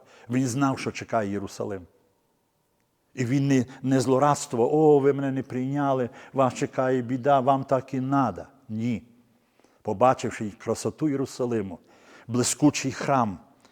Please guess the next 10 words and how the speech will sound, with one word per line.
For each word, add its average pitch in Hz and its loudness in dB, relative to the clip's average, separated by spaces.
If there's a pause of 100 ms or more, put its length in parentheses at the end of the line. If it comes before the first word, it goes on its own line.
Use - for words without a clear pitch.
(220)
побачивши 123 2 (240)
натовпи 131 0
людей, 110 -6 (420)
Ісус 107 -6
заплакав 104 0
і 98 -8
сказав: 101 -4
«О, 139 4
Єрусалим, 110 -2
Єрусалим, 92 -14